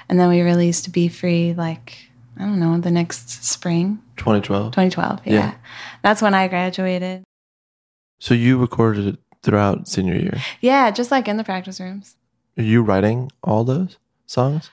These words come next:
Speaker 1: It was, so everybody, each song is different. <laughs> So some songs, especially on that album,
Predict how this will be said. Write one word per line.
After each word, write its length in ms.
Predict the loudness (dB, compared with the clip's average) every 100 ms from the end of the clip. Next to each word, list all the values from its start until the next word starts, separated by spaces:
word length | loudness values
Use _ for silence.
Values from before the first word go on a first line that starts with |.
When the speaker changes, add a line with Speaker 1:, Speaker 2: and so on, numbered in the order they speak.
| 0
Speaker 1:
It 100 | 2
was, 300 | 2 -2 -8 _ _
so 180 | -6 -4 -2
everybody, 720 | -2 -4 -2 0 0 -2 -4
each 160 | -6 -2
song 220 | 2 2
is 140 | 2
different. 480 | -2 -8 -6 -8 -6
<laughs> 60 | -2 0 0 0 -2 -2
So 180 | -4 -2
some 300 | 0 -2 -2
songs, 340 | 0 0 0 -4
especially 360 | -4 -2 0 0
on 120 | 0
that 180 | 0 0
album, 440 | 0 -2 -4 -8